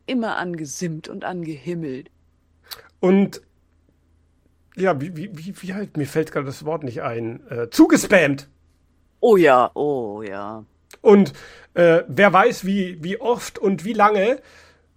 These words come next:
Speaker 2: ähm, nee, wie lange nur, an Topinato rumgeredet, er möchte doch mal zu Gronk, mit Gronk quatschen.
Speaker 1: Aber wie war denn das damals? Ach ja, die YouTube-Kollegen sollten ihm doch seine Schu-, Stromschulden bezahlen,
Speaker 2: Genau.
Speaker 1: weil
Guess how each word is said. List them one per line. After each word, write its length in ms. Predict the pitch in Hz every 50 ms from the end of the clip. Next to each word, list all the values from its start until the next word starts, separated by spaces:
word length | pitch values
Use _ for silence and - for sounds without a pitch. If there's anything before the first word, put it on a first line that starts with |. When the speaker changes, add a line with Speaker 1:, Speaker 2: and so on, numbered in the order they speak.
| _ _ -
Speaker 2:
ähm, 200 | 156 151 147 151
nee, 200 | 160 156 151 123
wie 80 | 135
lange 260 | 135 127 123 151 147
nur, 280 | 135 139 143 147 160 156 - - - _
an 200 | 175 196 196 -
Topinato 580 | 190 202 170 196 202 190 208 226 240 - 208 202
rumgeredet, 1500 | 170 202 247 254 220 190 214 190 185 175 170 175 - - _ _ _ _ - 160 160 185 208 202 180 190 190 165 - - - _ _
er 140 | 202 170 160
möchte 460 | 156 165 180 185 - - - - 147
doch 220 | 139 180 160 - -
mal 180 | 160 143 139
zu 140 | 143 - -
Gronk, 380 | - 160 156 151 131 110 104 113
mit 200 | 123 127 - -
Gronk 300 | - 127 135 120 95 -
quatschen. 480 | - - 127 101 - - - - 123 - _ _ _ _ _ _ _ _ _ _ _ _ _ _ _ _ _ _ _ _ _ _ _ _ _ _ _ _
Speaker 1:
Aber 140 | _ 165 156
wie 160 | 180 175 175 -
war 180 | 190 214 277 359 415 -
denn 80 | 381
das 280 | 320 294 277 262 - _
damals? 460 | 254 247 247 254 240 247 254 247 - -
Ach 180 | 320 - -
ja, 840 | 277 262 233 240 262 285 302 320 359 392 392 349 302 262 247 233 226 214
die 140 | 208 226 220
YouTube-Kollegen 880 | 233 285 285 - - 269 - - - - 254 220 233 240 233 233 240 226
sollten 320 | - 220 208 214 214 214
ihm 160 | 190 208 208
doch 160 | 190 190 196
seine 460 | - - 185 190 185 175 175 170 165 175
Schu-, 260 | - - 247 233 - -
Stromschulden 840 | - - - 277 320 381 392 339 - - 233 220 214 214 185 202
bezahlen, 540 | 185 185 - - 190 185 190 202 220 214 240
Speaker 2:
Genau. 120 | 262 285
Speaker 1:
weil 640 | 285 247 220 214 190 185 185 185 180 160 131 139 170